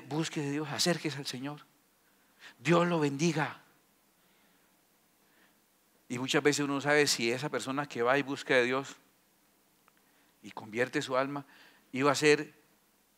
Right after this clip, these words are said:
su atracador o su asesino o el violador de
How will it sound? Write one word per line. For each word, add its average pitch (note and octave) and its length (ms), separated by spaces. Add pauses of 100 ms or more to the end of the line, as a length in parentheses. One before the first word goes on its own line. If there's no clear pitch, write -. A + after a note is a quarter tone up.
(140)
su - 200
atracador A#2 600
o D3 100
su B2 140
asesino C3 500
o C3+ 160
el A2 60
violador G#2+ 500
de B2 320